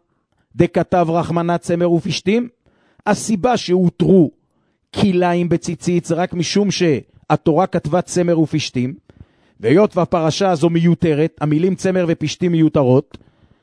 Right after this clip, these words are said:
אז ממילא מופנית הפרשה ללמוד ממנה סמוכים ולהתיר ציצית העשויה משעטנז. על אף אחי, אבל בלא האיתור של צמר ופשתים, לא הייתה הפרשה מופנית ללימוד סמוכין, וממילא כליים בציציתא וכאמינא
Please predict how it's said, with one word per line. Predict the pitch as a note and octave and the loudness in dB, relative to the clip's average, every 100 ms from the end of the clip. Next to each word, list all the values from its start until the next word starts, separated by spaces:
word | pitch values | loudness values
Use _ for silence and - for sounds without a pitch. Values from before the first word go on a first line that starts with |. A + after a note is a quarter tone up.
| _ | _
אז | A#2+ B2 | -6 -2
ממילא | D#3 G#3+ C4+ A#3 G#3+ | 0 2 2 2 2
מופנית | F#3+ D3+ - A3+ A#3 | 0 -2 -2 -4 -2
הפרשה | A3 G#3 G#3+ - C4+ | -2 0 0 0 0
ללמוד | B3 G#3 G#3+ A3+ | 0 0 0 0
ממנה | A3+ A#3 A#3 | 0 -2 -2
סמוכים | - A3+ - C#4 C4+ | -4 -2 -2 -2 -2
ולהתיר | G#3+ G#3+ G#3 - C#4 C4 A#3+ C4 - _ _ _ _ - | -2 -2 -2 -2 -2 0 0 -2 -8 _ _ _ _ -2
ציצית | A3 - C4 C4+ | -2 0 -2 -2
העשויה | A3+ G#3+ F#3 G3+ G#3 A3 | 0 0 -2 0 0 0
משעטנז. | G#3+ G#3+ G#3 G#3 G#3 G3 G#2+ - _ _ _ - | 0 0 0 0 -2 -2 -4 -16 _ _ _ -2
על | D3 G3 | 2 4
אף | E3+ C#3+ | 2 2
אחי, | C#3 C#3 D3 - | 0 -2 -4 -4
אבל | A#2 C3+ | -4 -2
בלא | C#3 G3 F#3 | 0 2 2
האיתור | E3+ D3+ E3 D3 | 0 -2 -2 -2
של | - | -4
צמר | C#3+ D#3+ D3 D3 | -4 -4 -2 -2
ופשתים, | D3+ C#3+ - D#3 F#3+ - _ _ _ _ _ _ _ _ - | -4 -6 -2 -2 -2 -8 _ _ _ _ _ _ _ _ 0
לא | D#3 A3+ | 6 6
הייתה | G3+ F#3+ G3 | 6 4 2
הפרשה | F3+ F#3 E3 - F3+ | 0 0 -2 -2 0
מופנית | F3 - F3+ F3+ - | -2 -2 -2 -2 0
ללימוד | F3 E3+ E3 F3+ - | 0 2 2 0 -2
סמוכין, | - E3 C#3+ E3+ G3+ | -2 -2 0 -2 -2
וממילא | E3+ F3 F3 F3+ A#3+ | -2 -2 -2 0 0
כליים | A#3+ F3+ F3 G3+ G#3+ | -2 -2 -2 0 0
בציציתא | G3 - G3 C4+ B3+ F#3+ F#3+ | -2 -2 -4 -2 0 -2 -2
וכאמינא | G#3 G#3+ G#3+ C4+ C4+ G3+ | 0 0 0 0 2 2